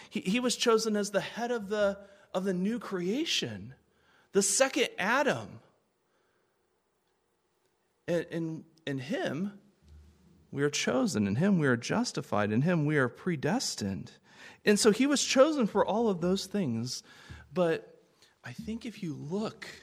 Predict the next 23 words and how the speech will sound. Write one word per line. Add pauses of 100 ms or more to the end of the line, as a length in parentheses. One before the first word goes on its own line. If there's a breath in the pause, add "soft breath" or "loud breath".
(640 soft breath)
at
the
context, (500 soft breath)
you
see
specifically (320 loud breath)
what
Peter
has
in
mind (440 soft breath)
of
what
Jesus
was
chosen (380 soft breath)
for. (1200 soft breath)
What
exactly
he
was
chosen (180)
as.